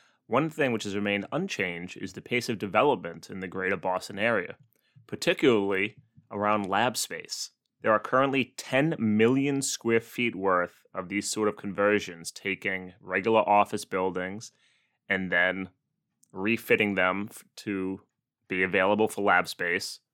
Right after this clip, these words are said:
and probably even more just for a new development. This coming in an article by Tim Logan from The Globe, which details a one billion dollar deal in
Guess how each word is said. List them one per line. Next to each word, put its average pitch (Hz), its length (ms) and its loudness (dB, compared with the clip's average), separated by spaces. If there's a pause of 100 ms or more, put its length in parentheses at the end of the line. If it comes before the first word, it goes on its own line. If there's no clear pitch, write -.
(460)
and 107 100 -6
probably 143 360 0
even 117 280 2
more 113 500 2 (160)
just - 200 -8
for 107 180 0
a 101 40 2
new 104 240 0
development. 107 560 0 (220)
This - 160 -6
coming 104 400 -2
in 98 100 0
an 98 120 -2
article 98 480 2
by 95 280 2
Tim 101 300 -4
Logan 104 340 0
from 101 180 -12
The 95 80 -6
Globe, 110 520 2 (320)
which - 160 -12
details 110 600 2
a 104 180 2
one 120 280 0
billion 120 440 2
dollar 104 340 4
deal 95 600 -2 (120)
in 90 400 -10